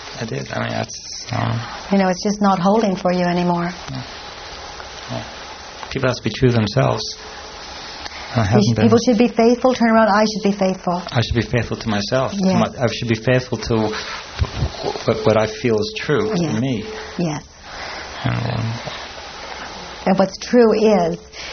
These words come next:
Speaker 2: whether, whether I'm faithful or not is none of your business. And when you think it is, you become motherless, fatherless, friendless.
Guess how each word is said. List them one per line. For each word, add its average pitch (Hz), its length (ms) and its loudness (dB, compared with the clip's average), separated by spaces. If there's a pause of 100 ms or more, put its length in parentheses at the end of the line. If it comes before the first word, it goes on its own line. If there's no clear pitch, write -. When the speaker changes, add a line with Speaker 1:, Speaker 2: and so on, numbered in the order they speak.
(320)
Speaker 2:
whether, 202 240 8 (800)
whether 208 220 6 (180)
I'm 233 100 8
faithful 220 440 4
or 185 120 6
not 196 240 6
is 165 200 0
none 208 180 6
of 208 80 4
your 185 140 4
business. 202 340 4
And 185 80 0
when 185 80 4
you 180 100 4
think 208 240 2
it 180 120 4
is, 175 420 4 (240)
you 220 140 8
become 185 340 6
motherless, 214 560 6
fatherless, 202 520 6
friendless. 202 480 4